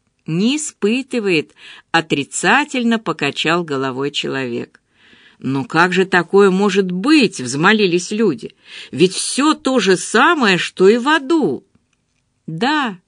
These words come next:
согласился человек, «только в раю они кормили друг друга». «Они кормили друг друга?»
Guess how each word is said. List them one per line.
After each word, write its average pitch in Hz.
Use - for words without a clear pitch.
согласился 151
человек, 135
«только 170
в 151
раю 170
они 160
кормили 156
друг 123
друга». 120
«Они 151
кормили 196
друг 175
друга?» 311